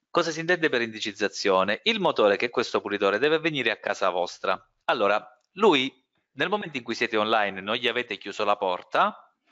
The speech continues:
quindi e se banalmente nel robots non gli avete detto "non potete entrare",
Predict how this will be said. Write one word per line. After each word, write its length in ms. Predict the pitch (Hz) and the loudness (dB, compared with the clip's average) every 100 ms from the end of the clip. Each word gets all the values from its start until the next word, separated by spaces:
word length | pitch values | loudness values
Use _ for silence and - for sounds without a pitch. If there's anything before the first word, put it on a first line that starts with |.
| _ | _
quindi 280 | - 95 90 _ _ - | -16 -14 -14 _ _ -10
e 60 | |
se 140 | 98 90 | -4 -4
banalmente 640 | 90 98 95 104 110 104 | 0 0 0 -4 -6 -4
nel 140 | 95 | -4
robots 460 | 101 110 104 95 - | 0 0 0 -4 -4
non 100 | 95 | -6
gli 60 | 92 | -4
avete 200 | 95 95 | -4 -2
detto 260 | 95 - | -4 -2
"non 140 | 92 92 | -4 -2
potete 280 | 98 - | -6 -4
entrare", 380 | 107 143 90 101 | -6 0 -2 -2